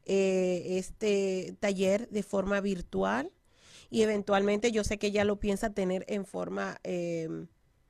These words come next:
de presencia. No, no, no tengo todos los detalles,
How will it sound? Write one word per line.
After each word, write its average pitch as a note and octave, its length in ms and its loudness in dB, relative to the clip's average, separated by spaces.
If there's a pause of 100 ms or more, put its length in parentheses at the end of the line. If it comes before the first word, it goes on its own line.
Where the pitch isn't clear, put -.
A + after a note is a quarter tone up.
(680)
de F#3 220 0
presencia. A#3+ 680 4
No, G3+ 240 4
no, G#3+ 280 4 (380)
no G#3 300 4
tengo C4 320 6
todos B3 460 8
los B3+ 180 6
detalles, A#3 640 0